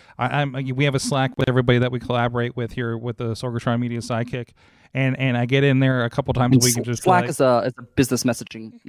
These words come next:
Speaker 2: outlet just for
Speaker 1: Yes,
Speaker 2: people who
Speaker 1: yes.
Speaker 2: don't
Speaker 1: So
Speaker 2: know.
Speaker 1: for some people it's Microsoft Teams, uh, or whatever the case may be. Um, whatever your business connecting thing is, if you have that place,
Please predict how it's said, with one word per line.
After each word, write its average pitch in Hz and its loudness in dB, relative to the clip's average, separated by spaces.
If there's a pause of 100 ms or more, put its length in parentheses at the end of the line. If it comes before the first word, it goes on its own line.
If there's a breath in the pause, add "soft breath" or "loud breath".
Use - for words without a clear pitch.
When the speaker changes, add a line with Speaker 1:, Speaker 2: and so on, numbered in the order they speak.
Speaker 2:
outlet 107 -10
just - -8
for 165 0
Speaker 1:
Yes, 147 2
Speaker 2:
people 117 -6
who 127 -4
Speaker 1:
yes. - -8
Speaker 2:
don't 110 -2
Speaker 1:
So 143 -4
Speaker 2:
know. - -6
Speaker 1:
for 131 -10
some 135 -2
people 135 -6
it's 127 -6
Microsoft 123 -8
Teams, 127 -6 (360 soft breath)
uh, 123 -2
or 123 0
whatever 123 0
the 123 -8
case 127 -8
may 127 -4
be. 120 -8 (280 soft breath)
Um, 123 0
whatever 156 0
your 139 -8
business 131 -4
connecting 123 -6 (160)
thing 131 -4
is, 123 -8 (200)
if 120 -12
you 131 -8
have 127 -6
that 120 -8
place, 120 -8